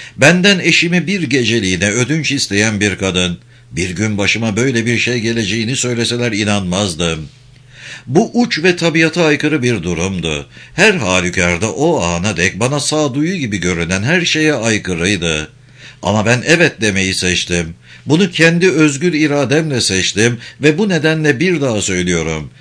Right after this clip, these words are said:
Seni bu yoldan çıkmadan ötürü ne doğrudan ne de kurnazca imalarla suçlayacağım.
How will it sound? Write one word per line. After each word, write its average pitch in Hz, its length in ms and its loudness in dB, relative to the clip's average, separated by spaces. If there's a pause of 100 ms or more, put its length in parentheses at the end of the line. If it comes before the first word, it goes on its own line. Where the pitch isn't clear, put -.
(200)
Seni 175 380 2
bu 208 100 0
yoldan 165 400 2
çıkmadan 151 540 -2
ötürü 101 440 -2
ne 131 180 2
doğrudan 135 560 0
ne 131 120 0
de 135 80 0
kurnazca 127 640 -2
imalarla 104 760 0
suçlayacağım. 87 1000 -4